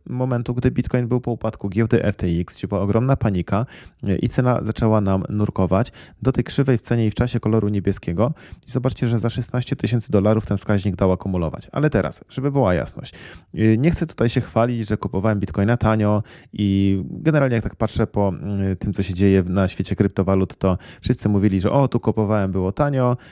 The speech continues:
y, ale co zrobić teraz? A ja chcę wam dać receptę na to, co robić teraz i też sam to robię. Uważam, że to jest najbardziej optymalna rzecz i zwłaszcza, że portfel, który budowałem ostatnio, dał zarobić więcej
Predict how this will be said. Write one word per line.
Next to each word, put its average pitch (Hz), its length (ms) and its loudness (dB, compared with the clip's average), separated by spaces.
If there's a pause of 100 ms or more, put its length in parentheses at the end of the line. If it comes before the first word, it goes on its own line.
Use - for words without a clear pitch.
(140)
y, 104 100 -2
ale 123 160 0
co 123 140 -4
zrobić 123 360 -2
teraz? - 520 -2
A 110 80 -8
ja 123 80 -4
chcę 131 140 -6
wam 123 220 -4
dać 110 220 -2
receptę 113 600 -2
na 104 120 -2
to, 135 220 -2 (460)
co 127 360 -2
robić 107 360 -2
teraz 123 380 -2
i 127 60 -6
też 127 160 -6
sam 160 280 0
to 113 120 0
robię. 107 400 0 (260)
Uważam, 127 360 -2
że 120 240 0 (260)
to 123 120 0
jest 120 220 0
najbardziej 113 420 -2
optymalna 101 680 0
rzecz 120 360 0 (380)
i 110 280 2
zwłaszcza, 120 480 0
że 104 120 -2
portfel, - 400 -2
który 151 240 -2
budowałem 110 400 -2
ostatnio, 104 500 -6
dał 131 260 2
zarobić 113 580 0
więcej 104 640 0